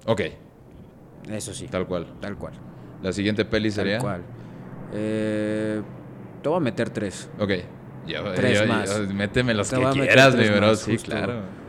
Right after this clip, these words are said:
Speaker 2: La otra es, es Goodfellas de, de Martin Scorsese.
Speaker 1: Ajá.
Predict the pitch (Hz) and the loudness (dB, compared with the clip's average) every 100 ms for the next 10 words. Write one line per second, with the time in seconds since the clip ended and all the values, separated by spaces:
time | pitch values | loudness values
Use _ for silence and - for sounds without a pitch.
0 | - - 127 151 156 156 143 131 - 135 | -16 -10 0 0 4 4 6 2 -2 -4
1 | 120 127 104 117 113 120 104 107 104 104 | 0 -2 -2 -2 0 0 0 -2 -2 -4
2 | 85 104 107 98 107 95 - 98 110 110 | -6 -6 -4 -4 -6 -6 -8 -10 -8 -6
3 | 131 - - 98 92 | -8 -10 -8 -6 -4